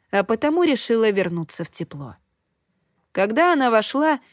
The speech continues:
щедрый гость уже закончил свою трапезу и направлялся к выходу. "Серый уже ждет тебя". Щепкой ранее, проходя мимо коня, она со вздохом на прощание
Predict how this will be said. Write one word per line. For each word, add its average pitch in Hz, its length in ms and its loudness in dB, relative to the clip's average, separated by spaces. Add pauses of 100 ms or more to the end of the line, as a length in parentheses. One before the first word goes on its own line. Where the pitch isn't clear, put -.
(140)
щедрый 240 460 2
гость 294 420 -4
уже 247 260 0
закончил 220 640 -2
свою 185 380 -2
трапезу 190 640 0 (300)
и 269 120 0
направлялся 226 760 0
к 226 120 -10
выходу. 147 540 -6 (800)
"Серый 240 540 4
уже 196 300 4
ждет 165 380 -2
тебя". 101 380 -12 (720)
Щепкой 190 560 0
ранее, 214 480 0
проходя 185 560 -2
мимо 185 300 -2
коня, 233 420 -2 (460)
она 269 260 2
со 226 180 2
вздохом 220 540 0
на 220 120 0
прощание 196 840 0